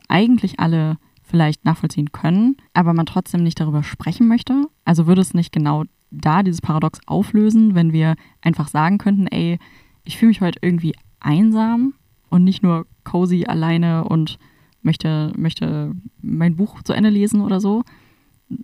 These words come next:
Würde das nicht genau dieses, also würde es nicht genau den Punkt lösen, den wir so ein bisschen an-, ankritisiert haben?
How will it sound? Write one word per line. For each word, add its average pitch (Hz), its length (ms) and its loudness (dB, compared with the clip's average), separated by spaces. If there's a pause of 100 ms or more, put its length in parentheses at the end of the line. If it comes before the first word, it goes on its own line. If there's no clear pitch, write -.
(140)
Würde 175 380 -2
das 165 160 -4
nicht 170 180 -6
genau 156 540 -2 (200)
dieses, 156 460 -8 (160)
also 151 160 -4
würde 170 160 0
es - 140 -4
nicht - 200 -6
genau 160 460 -2 (260)
den 175 160 0
Punkt 165 220 -2
lösen, 180 520 0 (640)
den 156 100 -2
wir 156 80 -2
so 156 80 -2
ein 151 80 -2
bisschen 160 500 -4
an-, 185 280 -2 (140)
ankritisiert 208 920 -2
haben? 220 260 -2